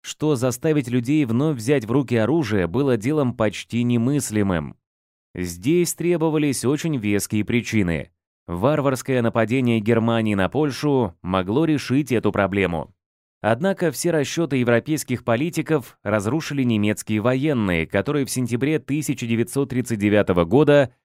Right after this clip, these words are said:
совершили немыслимое. Разгромили польскую армию за неделю. Да, именно за неделю.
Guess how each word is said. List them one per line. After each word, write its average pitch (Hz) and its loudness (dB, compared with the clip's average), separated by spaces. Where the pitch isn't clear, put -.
совершили 104 -2
немыслимое. 104 0
Разгромили 127 2
польскую 131 0
армию 127 2
за 92 0
неделю. 95 0
Да, 85 0
именно 110 0
за 101 -2
неделю. 104 0